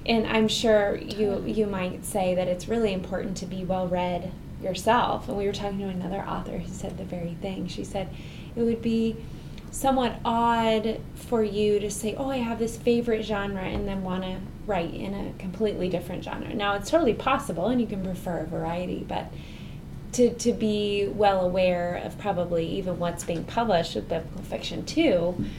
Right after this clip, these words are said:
Speaker 1: so that you know what you're doing for your market.
Speaker 2: I think for me, the thing that I bring into biblical fiction,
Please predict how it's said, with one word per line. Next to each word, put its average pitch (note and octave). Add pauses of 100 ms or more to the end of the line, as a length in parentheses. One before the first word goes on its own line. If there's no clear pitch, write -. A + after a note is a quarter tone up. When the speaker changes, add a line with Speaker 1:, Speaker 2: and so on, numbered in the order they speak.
(100)
Speaker 1:
so -
that G3
you F#3+
know F#3
what F3
you're F3+
doing E3+
for -
your -
market. F3+ (960)
Speaker 2:
I F#4+
think A#4
for D4+
me, D#4+ (100)
the A#3
thing E4+
that C#4
I A#3
bring B3
into A#3+
biblical G#3+
fiction, F#3